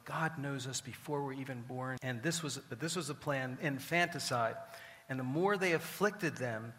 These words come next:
the more they multiplied and spread." Persecution, it says in one twelve, persecution only strengthens us.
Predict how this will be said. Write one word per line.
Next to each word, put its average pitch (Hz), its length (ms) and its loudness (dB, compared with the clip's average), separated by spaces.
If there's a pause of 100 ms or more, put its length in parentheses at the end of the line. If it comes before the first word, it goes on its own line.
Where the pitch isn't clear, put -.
(100)
the 131 100 -2
more 165 540 2
they 135 140 -2
multiplied 127 840 0 (120)
and 113 200 -6
spread." 107 560 -4 (720)
Persecution, 185 840 0
it 107 100 -8
says 117 220 0
in 120 100 -6
one 120 220 -2
twelve, 113 500 0 (420)
persecution 170 760 2
only 147 240 2
strengthens 135 640 -2
us. - 380 -4